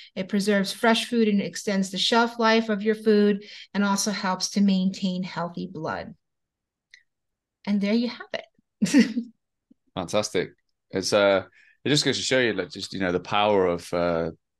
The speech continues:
Speaker 2: what's around us and is actually ready and available, you know, that's not just preserved and given to us on a plate and, like, this is all that is. You know, and that's what I love about things like this is, uh, yeah, and to, to have around the house. And, and,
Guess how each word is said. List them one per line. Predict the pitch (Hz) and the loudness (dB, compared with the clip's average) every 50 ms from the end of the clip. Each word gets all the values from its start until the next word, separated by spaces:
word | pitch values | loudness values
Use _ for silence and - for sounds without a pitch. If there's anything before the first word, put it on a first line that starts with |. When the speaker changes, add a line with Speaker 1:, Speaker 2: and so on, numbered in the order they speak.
| _ _ _ _ _ _ - | _ _ _ _ _ _ -16
Speaker 2:
what's | - 95 92 95 - - - - - - - - | -8 -6 -4 -4 -4 -4 -4 -4 -4 -4 -6 -6
around | - 90 87 87 92 92 92 95 95 92 82 82 | -6 -6 -4 -2 -2 0 0 -2 -2 -4 -4 -6
us | 82 82 - - - - - - | -6 -6 -6 -8 -8 -10 -12 -10
and | - 82 85 | -10 -8 -8
is | 85 82 87 | -4 -4 -4
actually | 85 - - - 87 | -4 -4 -6 -8 -6
ready | 82 90 87 85 87 85 | -4 -2 -2 -2 -2 -2
and | 85 82 | -2 -2
available, | 82 80 90 90 92 92 90 85 78 85 85 82 82 | -2 -2 0 0 2 2 0 -2 -2 -4 -6 -6 -6
you | 85 82 | -8 -8
know, | 82 82 85 | -8 -8 -8
that's | 76 82 - - - - | -8 -8 -8 -8 -8 -6
not | 95 92 - - - | -4 -4 -4 -6 -6
just | - - 90 82 - - - - _ _ _ _ _ _ _ _ _ _ _ _ _ - | -6 -6 -4 -4 -6 -8 -10 -14 _ _ _ _ _ _ _ _ _ _ _ _ _ -8
preserved | - 98 87 85 90 87 87 - - - | -6 -4 -2 0 0 0 0 -2 -4 -6
and | 85 82 82 82 73 67 - _ _ | -10 -8 -10 -10 -14 -16 -20 _ _
given | - 92 87 90 85 | -6 -4 -4 -4 -4
to | - 90 | -6 -6
us | 78 - | -8 -6
on | 90 87 | -6 -8
a | 82 | -8
plate | 76 - 90 87 82 73 - | -6 -4 -2 -2 -2 -2 -6
and, | 85 85 82 82 78 - | -6 -8 -8 -8 -6 -4
like, | 87 82 - - - | -4 -4 -4 -6 -8
this | 92 85 90 85 - - | -8 -8 -6 -4 -4 -4
is | 87 85 87 | -4 -2 -2
all | 90 85 85 82 | 0 0 0 0
that | 90 82 80 | 0 2 2
is. | 98 95 80 73 - - - _ _ - - _ _ _ - | 2 0 0 -4 -8 -14 -16 _ _ -20 -20 _ _ _ -10
You | 85 | -8
know, | 87 | -6
and | 87 | -4
that's | 92 95 - | -4 -4 -2
what | - 87 | 0 0
I | 85 | 2
love | 92 95 95 | 2 0 0
about | 92 90 90 85 82 - | 0 0 0 0 0 -2
things | 92 82 82 76 | -6 -6 -6 -6
like | 87 71 | -6 -4
this | 82 87 85 85 - - | -4 -4 -4 -4 -6 -8
is, | 85 85 95 | -6 -4 -2
uh, | 87 87 85 80 - _ _ _ _ _ _ _ _ _ _ _ _ | 0 0 0 -2 -4 _ _ _ _ _ _ _ _ _ _ _ _
yeah, | - 90 92 - - | -6 -6 -4 -2 -4
and | 90 90 - | -4 -4 -6
to, | 104 101 - - | -6 -8 -8 -6
to | 104 | -4
have | 101 101 98 | -2 -2 0
around | 98 101 92 92 90 | 2 0 0 0 0
the | 90 | 0
house. | 104 110 101 95 - - | 0 0 0 0 0 0
And, | 107 98 95 98 | 0 0 -2 -4
and, | - 104 107 - - | -6 -6 -8 -8 -6